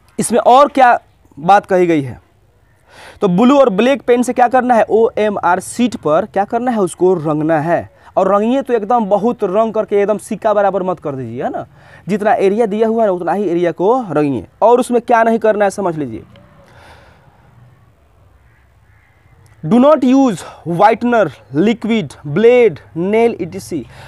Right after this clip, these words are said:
अब देखिए उसको रंग दिए, रंगने के बाद से उसमें आपको व्हाइटनर का प्रयोग कतई नहीं करना है, है ना। किसी और लिक्विड पदार्थ का उपयोग, बहुत सारे लोग होते हैं गलत हो गया, थूक लगा के उसको ऐसे से करते हैं, नाखून से मारते हैं,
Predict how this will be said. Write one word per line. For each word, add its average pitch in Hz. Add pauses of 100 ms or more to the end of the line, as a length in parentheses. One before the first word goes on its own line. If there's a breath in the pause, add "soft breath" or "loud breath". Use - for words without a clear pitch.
(140 loud breath)
अब 220
देखिए 247
उसको 247
रंग 247
दिए, 214
रंगने 202
के 262
बाद 180
से -
उसमें 202
आपको 196
व्हाइटनर 190
का 233
प्रयोग 220 (100)
कतई 226
नहीं 214
करना 170
है, 117 (320)
है 208
ना। 269 (100)
किसी 240
और 269
लिक्विड 254
पदार्थ 214
का 220 (240 loud breath)
उपयोग, 202
बहुत 202
सारे 220
लोग 214
होते 202
हैं 196
गलत 208
हो 208
गया, 202
थूक 202
लगा 202
के 196
उसको 190
ऐसे 185
से 185
करते 180
हैं, 180
नाखून 180
से 190
मारते 170
हैं, 170